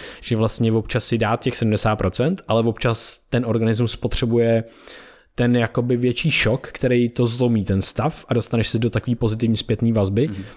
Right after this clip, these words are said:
Speaker 1: a pak tě to podporuje dlouhodobě. Ale zas to nejde tak, že se zni-, jako není to o tom se zničit prostě, vůbec ne.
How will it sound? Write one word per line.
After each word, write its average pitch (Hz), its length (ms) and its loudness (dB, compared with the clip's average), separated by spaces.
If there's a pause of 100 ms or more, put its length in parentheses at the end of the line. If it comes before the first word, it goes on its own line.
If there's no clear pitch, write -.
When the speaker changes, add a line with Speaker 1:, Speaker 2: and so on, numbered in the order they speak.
(120)
Speaker 1:
a - 80 -2
pak - 200 -4
tě 117 120 -2
to 113 100 -2
podporuje 117 400 0
dlouhodobě. 104 460 0
Ale 110 180 2
zas 113 160 0
to 127 120 -2
nejde 117 200 2
tak, 110 160 -2
že 113 100 0
se 123 120 -2
zni-, 113 220 0
jako 127 180 0
není 135 220 2
to 123 80 0
o 104 80 -2
tom 98 140 -4
se 101 120 0
zničit 92 400 -2
prostě, - 300 -6
vůbec 120 340 0
ne. 90 140 -6